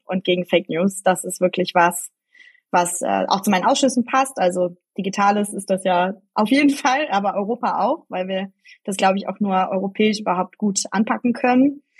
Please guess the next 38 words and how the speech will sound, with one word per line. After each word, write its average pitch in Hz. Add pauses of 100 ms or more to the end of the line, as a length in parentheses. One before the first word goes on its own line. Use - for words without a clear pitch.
(380)
Das 233
betrifft -
aber 220
na-, 208
zwar 208
auch 202
den 185
Wahlkreis, 254
aber 208
betrifft 208
ja 214
nicht 220 (220)
die 214
Region 226
als 190
solche, 214
sondern 190
eigentlich 190 (260)
jede 190
Region. 160
Und 170
deswegen 185
ist 180
das 208
so 214
ein 190 (420)
überbordendes 254
Thema. 240
Also 190
ich 185
würde 202
mir 190
wirklich 196
wünschen, 202
wir 185
würden 190
das 175
hinkriegen. 208